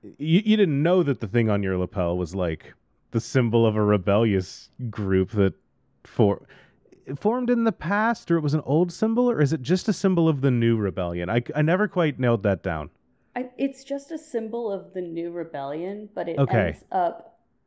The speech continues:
Speaker 2: having more weight, at least to Katniss personally, when she realizes that it had belonged to a previous tribute.
Speaker 1: Okay, okay. Gotcha.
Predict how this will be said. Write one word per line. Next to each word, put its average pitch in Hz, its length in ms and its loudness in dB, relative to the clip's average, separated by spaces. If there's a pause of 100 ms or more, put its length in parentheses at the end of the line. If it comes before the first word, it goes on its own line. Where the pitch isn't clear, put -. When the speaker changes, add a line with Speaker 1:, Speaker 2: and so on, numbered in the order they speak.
(400)
Speaker 2:
having 175 680 -8
more 156 520 -6
weight, 156 680 -10 (120)
at - 160 -6
least 196 240 -14
to 165 80 -14
Katniss 151 440 -12
personally, 180 520 -10
when 160 120 -6
she 156 140 -14
realizes 147 540 -12
that 139 140 -10
it - 120 -10
had 165 220 -12
belonged 135 480 -12
to - 140 -12
a 110 40 -16
previous 107 420 -18
tribute. 101 460 -18 (1300)
Speaker 1:
Okay, 113 360 0 (180)
okay. 104 320 0 (1900)
Gotcha. 101 420 0